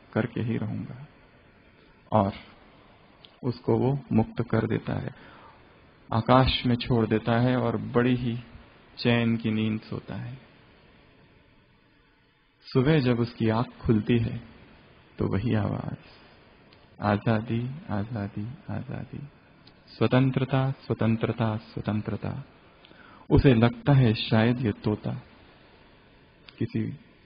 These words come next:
दरख्त की डाली पर बैठकर बोल रहा है। उसे लगता है कि ये तोता किसी पर्वत पर विमुक्त विचरण कर रहा है और वहां से बोल रहा है, परंतु आंख खोलते ही देखता है, तोता पिंजड़े में है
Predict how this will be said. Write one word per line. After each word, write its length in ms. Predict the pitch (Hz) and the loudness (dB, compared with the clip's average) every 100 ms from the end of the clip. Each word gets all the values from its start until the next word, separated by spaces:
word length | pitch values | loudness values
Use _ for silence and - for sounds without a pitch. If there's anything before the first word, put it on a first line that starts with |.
| - | -10
दरख्त 440 | 107 113 127 - - - | 2 2 2 -2 -8 -2
की 100 | 104 | 2
डाली 340 | 107 104 127 | 4 4 2
पर 220 | - 98 | 2 0
बैठकर 420 | - 113 120 - | 2 0 0 -4
बोल 260 | 104 - 104 | -6 -2 -2
रहा 260 | 101 110 127 | -2 -6 -8
है। 240 | - 151 - - - - - - - | -10 -18 -18 -20 -20 -20 -20 -14 -2
उसे 200 | 131 123 | 0 2
लगता 360 | 113 113 - 131 | 2 0 2 4
है 280 | 117 117 - - - | 4 0 -8 -10 0
कि 80 | |
ये 140 | 107 110 | 2 2
तोता 540 | - 113 117 120 117 - - - - | 2 0 2 0 -2 -6 -18 -8 -4
किसी 200 | 127 127 | -2 0
पर्वत 400 | - 110 123 - | 4 4 2 0
पर 380 | - - - - - | -2 -4 -4 -10 -4
विमुक्त 420 | 113 120 131 - | 0 2 0 -2
विचरण 500 | 110 107 117 117 120 | 0 0 0 2 2
कर 160 | 120 101 | 2 2
रहा 300 | 107 110 127 | 2 2 2
है 200 | 123 110 | 2 0
और 100 | 101 | 0
वहां 360 | 110 101 131 | 0 0 0
से 180 | 131 - | -4 -6
बोल 220 | 117 101 | -2 -2
रहा 260 | 104 101 110 | 0 0 0
है, 80 | 113 - 170 - | -2 -6 -12 4
परंतु 460 | 123 120 113 113 110 | 6 8 4 4 4
आंख 180 | 110 117 | 4 2
खोलते 600 | - - 120 113 117 110 | 0 2 4 4 4 0
ही 180 | 110 101 | 2 -2
देखता 540 | - 107 113 - 110 | 2 2 2 0 2
है, 220 | 110 123 - - - - - | 4 2 0 -10 -20 -6 4
तोता 580 | 117 104 110 110 120 123 - | 4 4 2 2 0 -2 0
पिंजड़े 400 | 101 98 107 107 | 2 2 0 0
में 280 | 107 104 104 | 0 -2 -4
है 460 | 110 107 104 117 | -4 -4 -4 -8